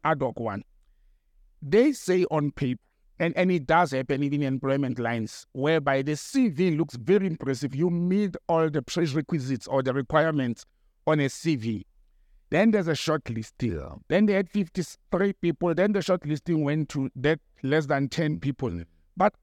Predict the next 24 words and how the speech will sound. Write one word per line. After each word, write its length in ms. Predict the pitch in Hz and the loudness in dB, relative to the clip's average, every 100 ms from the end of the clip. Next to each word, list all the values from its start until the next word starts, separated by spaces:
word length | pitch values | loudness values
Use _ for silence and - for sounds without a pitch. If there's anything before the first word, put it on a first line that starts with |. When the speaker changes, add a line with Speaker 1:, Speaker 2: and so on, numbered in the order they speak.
| _ | _
Speaker 1:
what 220 | - 151 370 | -2 0 2
I 40 | |
was 220 | 415 - - | 0 -2 -6
asking 340 | 175 - 185 | -6 -4 -2
myself 480 | 170 139 - 165 - | 0 -2 -2 -4 -2
was, 320 | 139 123 - - _ _ | -2 -2 -4 -14 _ _
to 100 | 214 | 0
move 300 | 220 262 403 | 2 2 0
from 280 | - 208 190 | 0 0 0
fifty-three, 680 | - 220 - 151 196 196 143 - | 0 -2 -2 -4 0 0 0 2
I 140 | 214 | 4
knew 400 | 233 185 190 190 - | 4 4 2 0 0
almost 440 | 196 175 170 - | 0 2 0 -2
ten 260 | - 185 180 | 0 0 0
people 400 | 160 143 151 131 | -2 0 0 0
of 140 | 147 | 0
those 220 | 143 151 | -2 -4
fifty-three. 640 | - 143 - 123 143 113 - _ _ | -2 -4 -2 -4 -2 -4 -6 _ _
To 120 | 254 | 4
move 220 | 269 330 - | 4 4 0
from 380 | 233 190 147 120 | 0 2 2 2
them 440 | 151 175 139 113 - _ _ _ _ _ _ _ | 2 4 2 -2 -8 _ _ _ _ _ _ _
to 360 | - 196 185 180 | 0 2 4 2
these 260 | 165 233 185 | 4 2 2